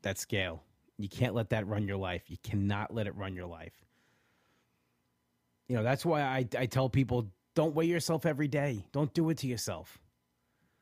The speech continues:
Don't stress yourself out that way, 'cause your weight will fluctuate and change so many times during a week.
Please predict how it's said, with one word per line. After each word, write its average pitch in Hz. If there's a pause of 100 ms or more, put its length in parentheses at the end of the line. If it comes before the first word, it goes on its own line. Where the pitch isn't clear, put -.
(1040)
Don't 160
stress -
yourself 143
out 127
that 113
way, 104
'cause 107
your 127
weight 147
will 139
fluctuate 139
and 127
change 131
so -
many 156
times 127
during 120
a 113
week. 101